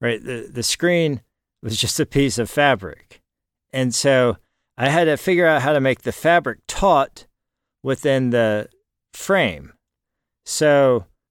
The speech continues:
the frame of the door is easy enough to, like, glue together and clamp and get nice, you know, nice tight frame of door with nothing in the middle.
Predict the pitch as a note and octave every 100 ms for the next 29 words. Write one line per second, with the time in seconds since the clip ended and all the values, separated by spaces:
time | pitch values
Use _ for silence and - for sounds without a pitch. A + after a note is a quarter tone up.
0 | _ _ A#2 - A3 B3+ G#3 C3 A#2+ C3+
1 | C#3 C#3 C3+ B2 A#2+ _ B2+ A#2 D#3 D3
2 | D3+ C3 B2 A2+ - A2+ G#2+ F#2+ - A#2
3 | C3 C#3 B2 A2 A#2 A2+ A2 G#2+ F#2+ _
4 | _ _ _ _ _ G#2+ G#2 F2+ E2+ _
5 | - - C3 A#2+ A2+ - _ _ - G2+
6 | G#2+ - A2+ G#2+ - - _ _ A2+ G#2
7 | D#2+ E2 - - - _ - C3+ C3+ -
8 | C3 B2 A#2 _ _ _ _ _ _ _
9 | - - D3+ C#3 B2 - A2+ - C#3+ B2
10 | A2+ A2+ C3+ B2+ C3+ A#2 G#2 G#2+ B2+ F#2+
11 | - -